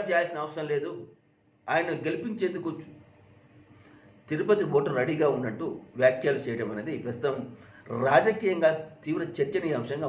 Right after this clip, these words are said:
మారింది. ఎందుకు ఈయన ఈ విధమైన వ్యాఖ్యలు చేసిన చర్చ ప్రస్తుతం రాజకీయాల్లో సాగుతుంది. మొత్తానికి ఏంటంటే, ఇతని ద్వారా తెలి-,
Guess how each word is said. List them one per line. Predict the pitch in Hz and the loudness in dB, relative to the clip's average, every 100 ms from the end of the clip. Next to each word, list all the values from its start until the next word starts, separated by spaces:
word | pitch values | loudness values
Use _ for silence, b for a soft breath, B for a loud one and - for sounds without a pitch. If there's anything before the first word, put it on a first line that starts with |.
| 107 | -2
మారింది. | 104 120 143 | -2 -2 0
ఎందుకు | 208 247 233 175 | 0 -2 -2 0
ఈయన | 156 220 - - b b b b - | 0 0 -2 -12 b b b b -6
ఈ | 180 208 | 0 6
విధమైన | 202 208 180 | 10 10 10
వ్యాఖ్యలు | 165 175 185 175 | 8 6 2 -2
చేసిన | 165 160 147 139 | -6 -6 -8 -6
చర్చ | 156 - 147 | -6 -6 -8
ప్రస్తుతం | 139 - 123 | -6 -6 -4
రాజకీయాల్లో | 123 - 139 123 - | -6 -4 -6 -6 -4
సాగుతుంది. | 98 - 98 131 | -6 -6 -8 -2
మొత్తానికి | 214 247 220 208 | 2 4 4 4
ఏంటంటే, | 190 196 269 - B B B B B - - | 4 2 2 0 B B B B B -20 -4
ఇతని | 180 214 185 | 6 6 10
ద్వారా | 202 180 | 8 8
తెలి-, | 190 196 | 2 -2